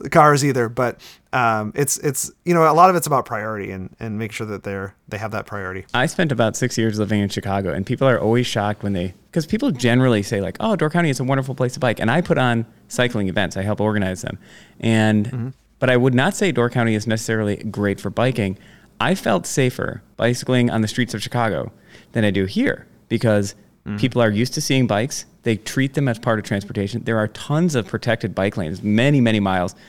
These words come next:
Speaker 1: And even over the last ten years, they've probably spent close to a hundred million dollars on cycling infrastructure. They put a huge flyover over, uh, the river in Chicago. They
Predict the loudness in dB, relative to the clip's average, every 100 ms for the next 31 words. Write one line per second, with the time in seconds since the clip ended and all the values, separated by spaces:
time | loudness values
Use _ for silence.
0 | -20 0 2 4 4 4 4 2 0 0
1 | 0 0 0 -2 -2 -2 -2 -2 -2 -4
2 | -2 -2 -2 0 0 0 -2 0 0 0
3 | 0 0 0 -4 -2 -2 -2 -6 0 0
4 | 0 -4 -6 -8 -6 -4 -2 -2 0 -4
5 | -4 -14 -20 -20 -10 0 2 4 4 4
6 | 0 -2 -14 -20 -4 -2 2 2 2 2
7 | -2 -6 -8 0 2 2 0 -4 _ _
8 | -6 -4 0 0 0 -4 -6 -20 -8 -2
9 | -2